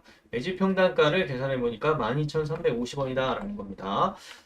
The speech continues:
자, 이렇게 여의도 증권사 팔십구 개 증권사 순매수 현황을 통해서 매집비를 생성했을 때 자, 이러한 재료를 가지고 세력들이 얼마까지 가격을 매길까 계산해 보니까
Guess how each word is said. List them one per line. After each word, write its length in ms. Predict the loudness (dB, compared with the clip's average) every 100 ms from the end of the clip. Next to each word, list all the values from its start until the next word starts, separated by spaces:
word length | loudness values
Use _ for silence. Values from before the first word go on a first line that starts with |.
| 2
자, 120 | 6
이렇게 520 | 6 4 4 8 10
여의도 400 | 10 8 4 0
증권사 560 | 0 2 2 4 2 2
팔십구 540 | 0 0 0 -4 -4
개 100 | -4
증권사 440 | -2 -2 -2 0 -2
순매수 460 | -2 0 2 2
현황을 320 | 2 4 2
통해서 520 | 0 -6 -4 0 2 2
매집비를 500 | -2 -6 -8 -6 -4
생성했을 600 | -2 0 0 0 -2 0
때 240 | 0 0 -8 -20 _
자, 100 | 0
이러한 300 | 2 4 4
재료를 320 | 2 0 2
가지고 400 | 4 4 2 -2
세력들이 500 | 0 -2 0 0 0
얼마까지 680 | 0 -4 -6 -2 0 0 0
가격을 440 | -4 -6 -2 0 0
매길까 680 | -2 -4 -4 -2 -2 -4 -6
계산해 340 | -8 -4 -4 -4
보니까 520 | -6 -4 0 0 0